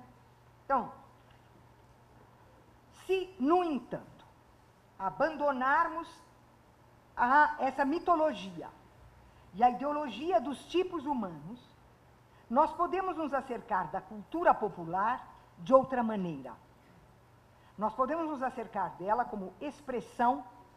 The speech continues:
dos dominados, buscando as formas pelas quais a cultura dominante é aceita, interiorizada, reproduzida e transformada por eles,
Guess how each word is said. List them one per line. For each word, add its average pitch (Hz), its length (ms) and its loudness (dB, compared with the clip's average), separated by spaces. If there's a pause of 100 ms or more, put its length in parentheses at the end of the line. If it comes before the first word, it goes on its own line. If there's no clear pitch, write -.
(160)
dos 240 360 2
dominados, 214 840 -4 (1040)
buscando 220 640 0
as - 200 -2
formas 285 380 4
pelas 208 320 -4
quais 240 380 6 (680)
a 226 80 0
cultura 277 440 -2
dominante 262 760 -4 (380)
é 233 100 -2
aceita, 254 720 0 (240)
interiorizada, 226 960 2 (240)
reproduzida 240 1000 -2 (220)
e 208 80 -12 (160)
transformada 277 840 6
por 269 200 -8
eles, 226 320 -8